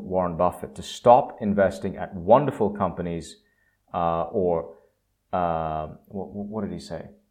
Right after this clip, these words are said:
Uh, fair companies at wonderful prices and start investing in wonderful companies at fair prices. Now you understand how that switches the dynamic around.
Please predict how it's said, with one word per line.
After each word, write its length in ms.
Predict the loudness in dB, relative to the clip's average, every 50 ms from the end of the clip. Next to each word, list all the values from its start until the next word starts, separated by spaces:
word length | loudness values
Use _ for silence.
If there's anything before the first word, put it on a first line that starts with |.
| _ _ _ _ _ _ _ _ _
Uh, 320 | -4 -2 -2 -2 -2 -4 -6
fair 380 | -14 -8 2 4 6 6 6
companies 480 | 4 4 2 2 2 2 -2 0 0 -2
at 80 | -2
wonderful 540 | -4 0 6 6 8 8 6 2 0 -2 -4
prices 720 | -4 0 -2 -2 -2 -2 -8 -12 -12 -12 -12 -16 -20 _ _ _ _ _ _ _ _ _ _
and 180 | 0 0 0 0
start 440 | 2 8 12 12 12 12 12 8
investing 400 | 2 6 6 6 4 4 0 0
in 260 | 0 0 0 -2 -2 6
wonderful 440 | 8 8 8 8 4 0 -2 -2
companies 460 | 0 0 -2 -2 -2 -4 -6 -4 -2 -4
at 160 | -4 -6 -6
fair 320 | -4 2 4 6 6 6
prices. 540 | 4 0 -6 -8 -10 -10 -16 -20 -20 -20 _
Now 120 | -6 -4 0
you 100 | 2 2
understand 540 | 2 2 2 0 2 2 2 2 2 4 6
how 160 | 6 6 6
that 320 | 6 2 2 0 -6 -16
switches 400 | -8 -6 -6 -6 -4 -8 -8 -8
the 80 | -8 -6
dynamic 460 | -2 -2 0 2 4 2 2 2 -2
around. 280 | -6 -10 -12 -12 -14